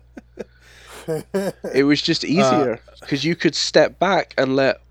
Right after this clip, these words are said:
Speaker 1: a lot of the men who said those things that you looked up to in music say it for you.
Speaker 2: Right.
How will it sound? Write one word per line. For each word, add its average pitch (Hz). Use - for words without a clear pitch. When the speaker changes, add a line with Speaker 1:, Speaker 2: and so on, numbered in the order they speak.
Speaker 1:
a 127
lot 135
of 135
the 120
men 131
who 123
said 165
those 127
things 117
that 104
you 123
looked 120
up -
to 120
in 117
music 120
say 127
it 107
for 135
you. -
Speaker 2:
Right. 101